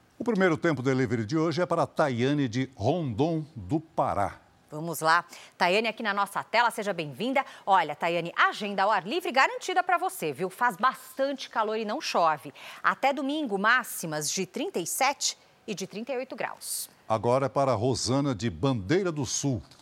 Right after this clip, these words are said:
Speaker 1: Minas Gerais.
Speaker 2: Vamos lá, Rosana. Seguinte, amanhã e sábado, o sol aparece, mas podem ocorrer pancadas de chuva com raios à tarde e à noite.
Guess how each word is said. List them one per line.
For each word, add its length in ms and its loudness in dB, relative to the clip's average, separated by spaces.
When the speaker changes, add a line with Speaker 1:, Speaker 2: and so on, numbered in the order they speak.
Speaker 1:
Minas 280 0
Gerais. 520 -4
Speaker 2:
Vamos 340 -4
lá, 240 6
Rosana. 720 0
Seguinte, 560 -4
amanhã 380 0
e 60 -8
sábado, 640 -2
o 80 -6
sol 280 2
aparece, 720 -2
mas 220 0
podem 380 2
ocorrer 320 -2
pancadas 720 0
de 80 -6
chuva 320 -6
com 160 -8
raios 340 -2
à 80 2
tarde 320 -2
e 20 -2
à 60 -2
noite. 420 -6